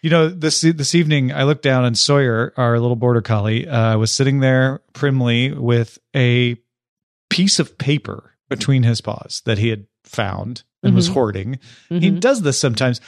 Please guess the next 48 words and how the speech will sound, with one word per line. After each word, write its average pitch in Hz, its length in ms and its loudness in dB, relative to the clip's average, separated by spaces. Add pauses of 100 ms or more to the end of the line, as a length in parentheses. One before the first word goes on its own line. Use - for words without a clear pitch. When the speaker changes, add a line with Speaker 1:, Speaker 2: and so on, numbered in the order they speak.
(260)
Speaker 1:
Usually 240 540 0
it's, 180 140 -2
like, 143 120 -2
a 123 60 -2
nail 110 640 -2 (280)
or 123 80 0
something 117 340 0
that 110 100 0
Speaker 2:
Oh, 320 40 2
Speaker 1:
just 330 140 0
Speaker 2:
good. 359 140 2
Speaker 1:
freaks - 200 -2
me 123 140 -2
out 117 160 -2
'cause 110 120 -6
I'm 117 100 0
afraid 117 320 0
he's 110 120 -2
gonna 110 140 -2
swallow 113 460 -2
it. - 120 -18 (140)
Speaker 2:
Yeah. 175 340 0
Speaker 1:
But 147 120 -2
I'm 151 100 4
like, 147 280 -2
"Are 143 80 -2
you 156 200 0
p-, - 380 -10
I 165 40 -8
think 208 220 -6
he's 214 120 -6
part 135 240 -4
crow." - 360 -14 (840)
Speaker 2:
'Cause 214 120 2
he 202 60 4
just 175 180 -6
finds 170 280 -4
shiny 175 320 -2
Speaker 1:
'Cause 160 220 2
he 170 60 2
Speaker 2:
objects. 175 80 0
Speaker 1:
finds 180 300 0
shiny 180 320 2
things 131 500 -2
and 123 140 2
then 123 160 4
keeps - 320 -14
them. - 320 -20